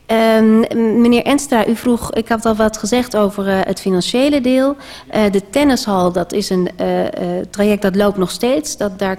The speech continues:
komt, eh, meneer Berendsen nog met, eh, verdere informatie over.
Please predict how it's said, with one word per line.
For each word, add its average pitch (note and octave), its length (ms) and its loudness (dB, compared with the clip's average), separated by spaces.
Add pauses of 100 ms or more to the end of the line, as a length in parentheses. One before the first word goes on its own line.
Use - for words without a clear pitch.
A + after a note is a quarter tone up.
komt, F#3+ 300 -6
eh, F#3+ 60 -4 (220)
meneer F#3 260 -2
Berendsen A#3+ 460 0
nog G#3+ 160 0
met, G#3 260 -2
eh, G#3 60 -4 (320)
verdere F#3+ 380 -2
informatie F#3 720 -2
over. F3+ 360 -2